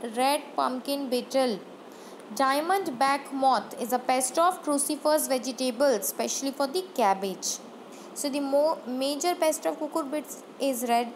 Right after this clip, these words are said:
red pumpkin beetle, and the bull gourd is transgenic cotton, also called as B T cotton. The most suitable fumigant for quarantine purpose is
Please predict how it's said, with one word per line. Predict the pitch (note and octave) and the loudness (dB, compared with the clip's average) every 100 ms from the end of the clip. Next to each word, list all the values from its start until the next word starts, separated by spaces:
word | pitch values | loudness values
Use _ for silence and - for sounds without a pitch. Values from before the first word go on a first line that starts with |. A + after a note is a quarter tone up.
| G#3 | -2
red | A3+ C4+ - | 0 2 0
pumpkin | D#4 D4+ D#4+ D#4+ | -2 -2 -6 -4
beetle, | D#4+ D4 F#4 G#4+ - - - - - | -4 -2 0 0 -2 -14 -16 -10 -4
and | D4 D#4 | 0 0
the | |
bull | B3+ C#4 E4+ D#4+ | 0 2 2 2
gourd | D#4+ D#4+ D#4 | 4 4 2
is | D#4+ - | -2 0
transgenic | C#4+ C4 C#4 C#4 D4+ D#4 | 0 0 2 0 0 -2
cotton, | - A3+ A3 A3 F#3 - - - - - - - - | 0 0 0 -4 -4 -10 -16 -18 -18 -18 -18 -18 -6
also | - B3 B3 C4 | 2 2 2 0
called | C4 C#4 | 0 0
as | D4 | 0
B | - | -2
T | B3+ C4 | -4 -2
cotton. | - A3+ A#3 G3+ F3 - - - - - - - - - - - - - - - B3+ | 2 2 0 -6 -6 -14 -18 -18 -18 -18 -18 -18 -18 -18 -16 -18 -18 -18 -16 -10 -2
The | D4 | 0
most | C#4+ E4 G#4+ | 4 4 4
suitable | F4 E4 D#4 D#4+ | 0 0 2 2
fumigant | D#4+ D4 D4 C#4+ D4 C#4+ | 0 -2 0 0 0 2
for | D4 | 0
quarantine | C#4+ C4+ B3+ C4 C#4+ - | 2 2 2 0 -2 0
purpose | C4 A#3+ B3+ B3+ - | 0 0 0 -2 0
is | D#4+ F#4 - | 0 0 -4